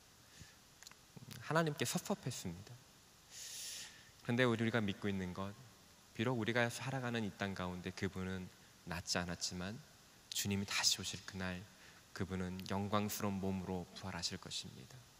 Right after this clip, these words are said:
그분이 온-, 하나님께서 온전케 하실 것입니다. 하나님께서는 우리를 온전하게 이 땅이 아니면 주님 오실 날에 온전하게 회복시키시는 치유의 하나님이신 것입니다.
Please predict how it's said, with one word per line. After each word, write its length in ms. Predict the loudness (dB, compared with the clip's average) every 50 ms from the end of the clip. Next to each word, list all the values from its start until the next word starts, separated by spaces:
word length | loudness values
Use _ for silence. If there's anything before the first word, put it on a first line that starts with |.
| -20 -20 -20 -20 -20 -20 -20 -20 -20 -18 -14
그분이 300 | -12 -2 2 4 4 4
온-, 180 | 6 4 2 2
하나님께서 500 | 0 0 0 2 2 0 -2 -4 -2 -2 -2
온전케 340 | -2 0 -2 -4 -4 -4
하실 240 | -2 -2 -2 -2 -2
것입니다. 580 | 0 2 2 2 2 0 -2 -4 -6 -8 -10 -14 -16 -18 -20 -20 -20 -20 -20 -20 -20 -20 -20 -20 -20 -20 -20 -20 -20 -20 -20 -20 -20 -20 -20 -20 -20 -20 -20 -20 -12
하나님께서는 680 | -2 4 6 6 6 6 2 0 0 0 0 -2 -2 -2 -2
우리를 360 | -4 -2 -2 -2 -2 -2 -4 -6 -2
온전하게 760 | 0 2 2 2 4 4 2 2 2 -2 -2 -4 -4 -4 -6 -8 -14 -20 -20 -16 -2 0
이 100 | 0 0
땅이 360 | 2 2 2 4 4 4 2
아니면 400 | 2 2 0 0 -2 -2 -4 -4
주님 280 | -2 0 2 2 4 4
오실 260 | 2 2 2 2 2
날에 200 | 2 2 0 -2 -4 -8 -16 -18 -16 -6 0
온전하게 680 | 4 4 4 6 6 4 4 4 4 4 6 4 4 4 -2 -10 -16 -16 -8 2 2
회복시키시는 800 | 4 4 6 4 4 2 0 0 0 0 2 2 2 0 -2 -6 -8 -14 -18 -20 -18 -8 2
치유의 400 | 6 6 6 6 6 4 4 2
하나님이신 540 | 2 0 0 0 0 -2 0 0 0 0 2
것입니다. 520 | 2 2 2 2 -2 -6 -10 -12 -14 -16